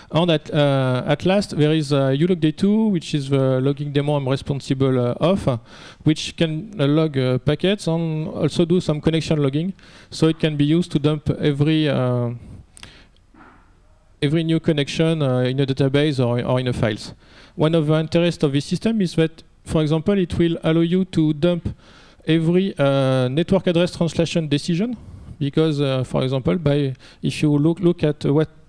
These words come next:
the outside see from your connection, it will not, it just, if you're making some source n-, network address translation, it will only, it will only see your public I P, and you never know, you will never know wh-, uh, which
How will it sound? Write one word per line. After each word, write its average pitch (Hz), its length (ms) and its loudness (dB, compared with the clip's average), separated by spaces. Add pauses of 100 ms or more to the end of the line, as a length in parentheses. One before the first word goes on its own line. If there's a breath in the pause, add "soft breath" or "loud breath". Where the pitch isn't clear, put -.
(160)
the 143 220 -2
outside 165 380 0
see 190 240 -2
from 151 300 0
your 143 260 0
connection, 185 640 0 (560 loud breath)
it - 200 -2
will 160 120 2
not, 165 200 2
it 143 80 -2
just, 165 420 0
if 160 180 -6
you're 151 100 0
making 156 480 -2
some 143 260 -2
source - 320 0
n-, 160 380 0
network 156 340 0
address 143 300 0
translation, 151 640 -2
it 185 160 -4
will 156 160 0
only, 160 340 0
it 151 40 2
will 165 180 0
only 170 180 0
see 160 160 -4
your 143 160 2
public 160 360 0
I 135 100 0
P, 202 160 -4
and 156 300 0
you 151 60 0
never 160 260 0
know, 170 300 0 (520 loud breath)
you 147 80 0
will 147 80 2
never 165 280 2
know 185 220 2
wh-, 170 260 0
uh, 139 520 2
which 151 420 -2